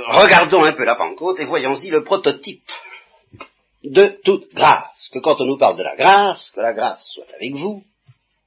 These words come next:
que le Seigneur soit avec vous, hein, ça ne soit pas pour nous quelque chose de vague et d'abstrait, mais que, euh, nous pensions que si nous en avons besoin, ce sera quelque chose d'aussi sensationnel, d'aussi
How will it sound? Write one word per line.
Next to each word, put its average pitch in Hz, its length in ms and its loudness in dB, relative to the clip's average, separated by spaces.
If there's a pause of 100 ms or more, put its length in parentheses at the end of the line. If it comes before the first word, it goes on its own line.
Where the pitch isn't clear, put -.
(640)
que - 60 -16
le 95 100 -12
Seigneur 160 760 4
soit - 220 -20
avec 117 240 -12
vous, 202 300 -10 (420)
hein, 160 180 2
ça 139 160 -6
ne 120 40 -8
soit 113 240 -4
pas 147 180 2
pour 98 200 -12
nous 147 180 -8
quelque 104 240 -16
chose 104 180 -14
de 92 100 -12
vague 123 200 -2
et 92 60 -12
d'abstrait, 156 500 -10 (380)
mais 135 240 -4
que, 139 100 -6
euh, 101 580 -4 (260)
nous 120 560 -4
pensions 170 640 -2
que 123 120 -12
si - 260 -6
nous 143 180 0
en 131 60 2
avons 113 240 -2
besoin, 120 540 -2 (280)
ce 131 160 -12
sera 139 140 -2
quelque 113 220 -8
chose 139 280 -4
d'aussi 110 260 -8
sensationnel, 151 1000 -4
d'aussi 98 800 -16